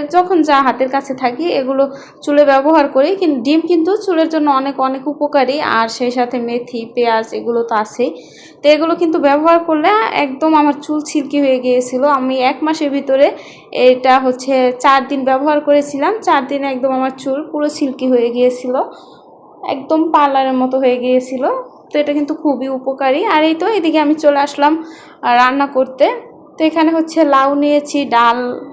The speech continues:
হচ্ছে চালতা দিয়ে রান্না করব, লাউ হচ্ছে চিংড়ি মাছ দিয়ে রান্না করব। তো এই তো আমি হচ্ছে ডালটাকে বসিয়ে দিলাম। তো ডালটাকে হচ্ছে প্রথমে সিদ্ধ করে ঘুটনি দিয়ে ঘুটে একদম পেঁয়াজ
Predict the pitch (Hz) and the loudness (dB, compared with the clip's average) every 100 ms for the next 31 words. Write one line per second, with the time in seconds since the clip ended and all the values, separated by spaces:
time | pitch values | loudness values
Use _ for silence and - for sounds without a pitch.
0 | 254 240 254 247 233 226 240 254 247 233 | -12 -10 -10 -4 -4 -4 -4 0 0 0
1 | 226 226 226 254 240 220 240 240 240 240 | -4 -6 -2 0 0 0 0 -4 -6 -8
2 | 240 285 240 262 262 254 269 262 247 226 | -8 -8 -6 -6 -6 -6 -2 0 0 -4
3 | 226 226 233 269 440 - - - - - | -6 -4 -2 -2 -4 -8 -20 -20 -20 -20
4 | - - _ - - - - - - - | -20 -20 _ -20 -20 -20 -20 -20 -20 -20
5 | - - - - - - - - - - | -20 -20 -20 -20 -20 -20 -20 -20 -20 -20
6 | - - 381 392 392 370 359 349 330 381 | -20 -8 -2 0 4 4 4 2 0 -2
7 | 440 302 294 320 320 302 294 294 294 285 | 2 4 4 2 0 2 0 0 0 0
8 | 262 262 359 440 415 285 262 254 285 285 | 0 2 0 -2 -2 2 2 2 -2 -2
9 | 269 262 262 269 262 262 277 262 269 262 | 0 -2 0 -2 -2 -6 -4 -4 -4 -6
10 | 226 254 254 262 247 226 254 254 254 220 | -2 0 2 2 0 -6 -4 0 -2 -2
11 | 233 233 247 277 247 254 262 254 - 254 | -6 -4 0 0 0 -2 -2 -4 -4 -2
12 | 240 233 240 | 2 2 0